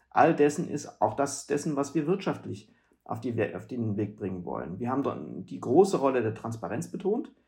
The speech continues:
Äh, K I ohne Transparenz ist eben auch nicht vertrauenswürdig.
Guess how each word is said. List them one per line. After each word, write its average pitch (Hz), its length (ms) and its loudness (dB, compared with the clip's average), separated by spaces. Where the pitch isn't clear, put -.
Äh, 127 300 2
K 120 280 -2
I 175 200 2
ohne 180 340 6
Transparenz 147 680 0
ist - 240 -2
eben 156 320 0
auch - 280 2
nicht 151 160 -4
vertrauenswürdig. 139 800 -2